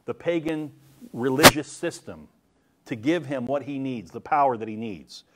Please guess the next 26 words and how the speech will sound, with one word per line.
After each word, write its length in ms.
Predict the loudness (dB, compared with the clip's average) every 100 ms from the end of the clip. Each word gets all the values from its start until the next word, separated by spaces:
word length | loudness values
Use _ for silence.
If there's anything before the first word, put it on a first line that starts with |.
| _ -2
Once 340 | 4 4 4 2
everything 480 | 2 2 0 -2 -2
is 160 | -2
in 160 | -2 -2
place, 560 | 2 2 2 -6 -12 -14 _ _ _ _ _ _ _ _ _ _ -20 -20 _ _ _ 0
um, 400 | 4 4 2 -4 -8
the 160 | -2 0
Antichrist 500 | 0 2 2 2 0
no 100 | 0
longer 240 | 2 0
needs 340 | -2 -2 -4
the 80 | -6
help 240 | -2 -2 -2
of 100 | -8
this 180 | -8
religious 440 | -4 -4 -4 -8 -12 _
Babylon. 540 | -6 -2 -2 -4 -12 -18 _ _ _ _ _ _ _ _ _ _
He 140 | -4
will 180 | -2 0
work 240 | 2 0
to 100 | -2
dismantle 680 | -6 -6 -4 -2 -2 0 -2
her 260 | 0 0 -2
and 140 | -6
destroy 520 | -12 -14 -2 2 2
her 320 | 0 -2 -2